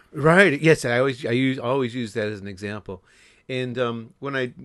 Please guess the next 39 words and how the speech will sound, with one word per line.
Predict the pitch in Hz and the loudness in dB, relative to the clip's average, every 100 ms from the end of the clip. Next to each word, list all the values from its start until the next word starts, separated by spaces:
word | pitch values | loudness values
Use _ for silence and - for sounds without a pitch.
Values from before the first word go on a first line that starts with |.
| 127 139 - 143 | -18 -18 -20 -10
did | 160 147 | -6 -6
the | 143 120 107 | -4 -4 -4
listening | 123 156 170 127 | -6 -8 -8 -8
assignments | 107 104 98 95 104 - | -8 -6 -6 -6 -10 -10
with, | 101 92 | -10 -6
like, | 98 92 - | -8 -8 -10
either | 127 139 120 | -10 -6 -4
using | 110 107 110 98 98 92 | -4 -4 -6 -6 -10 -12
YouTube | 101 104 - 113 98 | -10 -10 -10 -10 -10
or | 92 | -10
ted | - 101 95 | -8 -8 -8
or | |
whatever, | 92 92 92 95 90 _ _ _ _ _ _ _ _ _ _ - _ _ _ | -8 -8 -8 -10 -18 _ _ _ _ _ _ _ _ _ _ -20 _ _ _
and | 147 147 131 | -14 -12 -10
my | 123 | -6
initial | 120 135 135 117 | -4 -4 -4 -4
response | 104 170 120 | -4 -6 -6
is | 98 | -8
like, | 98 | -2
"Oh, | 127 131 | 0 0
okay, | - 98 | -4 -4
well, | 107 | -4
I | |
should | 101 107 87 | -4 -10 -10
make | 117 113 | -10 -8
sure | 127 | -6
that | 95 95 | -6 -8
this | 110 - | -12 -10
one | 101 | -6
doesn't | 107 98 | -6 -6
have | 92 98 | -10 -8
the | 95 | -10
closed | - 95 95 87 | -10 -6 -6 -8
caption | - 92 - 90 82 80 | -8 -10 -8 -12 -14 -14
option | 87 90 - 85 | -14 -14 -16 -16
available." | 82 98 113 95 | -12 -6 -6 -8
So | 101 | -14
it's | 104 | -16
like, | - | -16